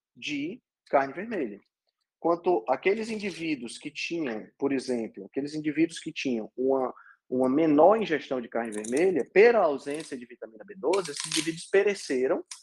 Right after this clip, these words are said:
né, e não conseguiram se reproduzir e, consequentemente, acabaram não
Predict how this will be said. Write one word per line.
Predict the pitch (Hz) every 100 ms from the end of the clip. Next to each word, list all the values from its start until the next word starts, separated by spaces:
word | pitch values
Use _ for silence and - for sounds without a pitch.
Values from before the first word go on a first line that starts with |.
| - -
né, | 123 165 320 - - -
e | 170
não | 185 185
conseguiram | 196 - 156 170 180
se | 180
reproduzir | 180 185 190 180 208 226
e, | 311
consequentemente, | - 180 175 151 156 - 180 165 240 - -
acabaram | - - 160 123 139 143
não | 127 139